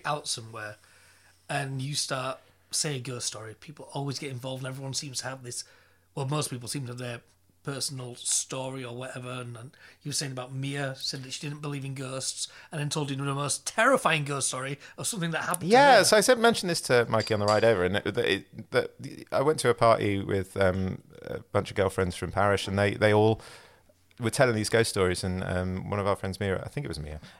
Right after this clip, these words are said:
Speaker 2: um, she was like, "I don't believe in ghosts. I don't believe it. It's all rubbish. It's all rubbish. I've never seen a ghost. It's bollocks. Absolute fucking rubbish." And, and <laughs> then she came at the end and she was like,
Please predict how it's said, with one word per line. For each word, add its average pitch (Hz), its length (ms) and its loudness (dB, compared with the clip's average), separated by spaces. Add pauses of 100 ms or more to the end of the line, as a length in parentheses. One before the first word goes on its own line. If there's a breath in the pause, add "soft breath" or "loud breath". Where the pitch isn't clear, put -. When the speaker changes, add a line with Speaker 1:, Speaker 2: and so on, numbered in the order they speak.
Speaker 2:
um, 98 240 4
she - 140 -6
was 95 100 -4
like, 98 100 2
"I - 60 0
don't 82 140 -4
believe 78 180 -10
in 80 80 -8
ghosts. 80 220 -8
I 90 40 2
don't 101 140 4
believe 87 220 0
it. - 80 -4
It's - 100 -6
all 113 80 4
rubbish. 87 420 0
It's - 140 -4
all 127 80 2
rubbish. 104 420 2
I've 120 120 4
never 113 120 2
seen 90 140 -2
a 78 40 -4
ghost. 95 320 2
It's - 100 -20
bollocks. - 460 2 (120)
Absolute 143 380 0
fucking 104 240 -4
rubbish." 87 320 -4 (260 soft breath)
And, 107 460 4
and 107 300 2
<laughs> - 20 -20
then 151 260 6
she 202 160 0
came 185 220 4
at 156 60 2
the 160 100 6
end 147 100 4
and 123 60 -2
she 139 80 -2
was 131 120 2
like, 127 180 6